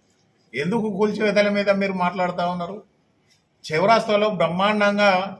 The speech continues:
ఈరోజు సింగరేణి ఆధ్వర్యంలో షాపింగ్ కాంప్లెక్స్ నిర్మాణం జరుగుతూ ఉన్నది. ఊకే ఊ అంటే ఆ అంటే ఒక కూల్చివేతల మీదనే మాట్లాడుతారు.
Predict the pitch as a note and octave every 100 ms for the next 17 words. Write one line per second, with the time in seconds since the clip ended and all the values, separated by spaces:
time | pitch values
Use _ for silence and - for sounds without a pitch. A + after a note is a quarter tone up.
0 | - E3+ F#3 F#3+ F#3+ F3+ D#3 E3+ F#3 F#3
1 | E3+ E3 E3+ E3+ E3+ F3+ A3 - _ _
2 | _ - D3+ F3 A3 G#3 - F#3 F3 F3
3 | G#3 E3+ D3+ D#3+ E3 D3 C3 B2+ B2+ B2
4 | A#2+ G#2+ G2+ _ _ _ _ A#2 D3 A3
5 | B3 A3 A#3 G#3+ G#3+ A3 G#3+ A3 G#3 G#3
6 | G#3 G3+ G3 F#3+ F#3 F3+ - F#3+ G3 G3
7 | G3 F#3+ F#3+ F#3 F3+ F3+ D#3+ D#3 D#3 D3
8 | C3+ C3